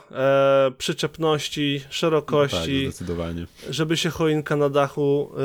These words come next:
Speaker 1: e, trzymała i nie zerwała, <laughs> em, żeby fajerwerki, w-, jeżeli, y, jeszcze z nich korzystacie, żeby tam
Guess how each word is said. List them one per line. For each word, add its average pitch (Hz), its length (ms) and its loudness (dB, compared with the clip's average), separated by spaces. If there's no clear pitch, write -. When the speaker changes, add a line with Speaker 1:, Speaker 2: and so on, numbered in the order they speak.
Speaker 1:
e, - 40 -2
trzymała 143 640 2
i 143 60 -4
nie 143 120 0
zerwała, 135 680 2
<laughs> - 600 -18
em, 139 640 2
żeby 151 500 4
fajerwerki, 147 800 2
w-, 139 180 -6
jeżeli, 143 680 -2
y, - 40 -10
jeszcze 143 280 -4
z 120 140 -10
nich 139 120 -4
korzystacie, 135 640 -2
żeby 131 460 -2
tam 127 440 -6